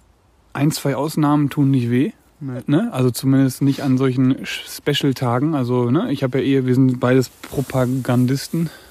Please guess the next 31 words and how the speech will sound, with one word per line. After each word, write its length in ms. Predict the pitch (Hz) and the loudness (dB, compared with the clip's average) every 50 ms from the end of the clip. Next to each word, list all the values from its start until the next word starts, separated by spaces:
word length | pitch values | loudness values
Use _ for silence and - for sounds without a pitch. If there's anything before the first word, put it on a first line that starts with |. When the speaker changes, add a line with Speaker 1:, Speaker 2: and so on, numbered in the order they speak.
| - - | -18 -14
Speaker 1:
Wie 60 | - 113 | -14 -8
sagt 200 | - 151 143 - | -8 -8 -6 -6
man 100 | 143 151 | -6 -6
das? 200 | 175 170 - - | -6 -6 -10 -10
Speaker 2:
Nee, 200 | 135 123 127 127 | -8 -6 -4 -2
Speaker 1:
Wir 60 | 139 | -2
Speaker 2:
das 0 | |
hört 0 | |
sich 40 | 143 | -2
jetzt 100 | 139 120 | 0 0
ein 80 | 143 135 | 0 2
Speaker 1:
propagieren. 380 | 135 135 127 123 131 156 175 185 | 2 2 2 2 2 2 2 0
Speaker 2:
bisschen 180 | 185 - 135 | -2 -4 -6
verrückt 300 | - 135 123 139 131 - | -8 -6 -6 -6 -6 -6
an, 220 | 131 123 123 123 120 127 | -6 -6 -6 -6 -6 -4
ja. 60 | 127 | -4
Speaker 1:
Wir 60 | 123 127 | -4 -2
propagieren 560 | 127 156 139 - 143 131 131 143 151 156 139 | -2 -4 -2 0 -2 0 0 0 0 0 0
beide 220 | 127 131 139 151 147 | 0 2 2 2 0
die 80 | 139 123 | 0 -2
freie 260 | - - 139 139 135 | 0 0 0 2 4
Mahlzeit, 360 | 139 143 147 143 - 123 113 | 4 4 4 4 2 0 0
das 160 | 143 143 131 | 0 -4 -4
wollte 140 | 131 113 - | -6 -8 -10
ich 60 | 131 | -6
sagen. 240 | - 131 123 143 143 - - - - | -4 -2 0 0 -2 -2 -4 -2 -2
<laughs> 220 | 160 117 - - | -2 -2 -2 -6
Speaker 2:
Wir 100 | 123 127 | -4 -2
leben 300 | 127 127 143 165 170 175 | 0 0 0 0 0 0
das 180 | 156 151 139 - | -2 -2 -2 -4
vor. 360 | - - 147 147 147 131 120 | -6 -6 -4 -2 -2 -4 -4